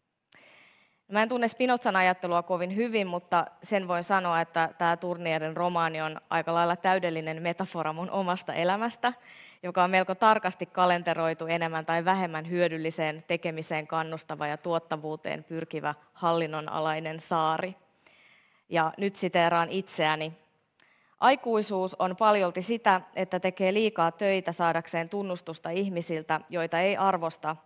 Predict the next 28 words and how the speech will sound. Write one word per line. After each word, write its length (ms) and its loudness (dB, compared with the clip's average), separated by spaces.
ja 100 0
ostaakseen 580 -2
tavaroita, 640 0
joita 300 -4
ei 180 0
tarvitse, 580 -2
vaikka 240 0
oikeastaan 580 -2
haluaisi 500 0
vain 200 -2
juoda 340 -2
viiniä, 500 -4
nussia 480 -6
ja 100 -8
kuunnella 420 -6
musaa. 460 -10
Haaveilen 580 4
siis 300 -4
alati 460 2
toisesta 720 0
saaresta, 680 -2
joka 240 4
olisi 260 0
paikka, 540 0
jossa 340 -4
työ 380 2
ja 140 -4
vapaa-aika, 720 2